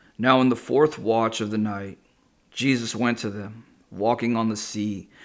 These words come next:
And when the disciples saw him walking on the sea, they were troubled, saying, 'It is a ghost.' And they cried out in fear.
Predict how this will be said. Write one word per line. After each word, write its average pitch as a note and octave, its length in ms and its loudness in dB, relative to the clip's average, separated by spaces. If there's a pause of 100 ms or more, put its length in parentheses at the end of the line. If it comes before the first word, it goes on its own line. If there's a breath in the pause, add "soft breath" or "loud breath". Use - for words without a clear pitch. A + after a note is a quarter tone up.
(200 loud breath)
And G2+ 80 -2
when A#2+ 100 2
the A#2 60 4
disciples A#2+ 600 2
saw B2+ 320 2
him G#2 280 -2
walking A#2 360 0
on A2 120 0
the G#2 80 -2
sea, A2+ 480 -2
they G2+ 120 -4
were G2+ 140 -8
troubled, A2+ 720 -4 (140)
saying, A2 520 -8 (800 soft breath)
'It C#3+ 100 2
is C3+ 140 2
a B2+ 60 0
ghost.' A#2+ 760 -2 (200)
And B2 120 -6
they A2+ 60 0
cried C3 440 2
out B2+ 300 4 (200)
in G#2 120 -6
fear. A2 520 -6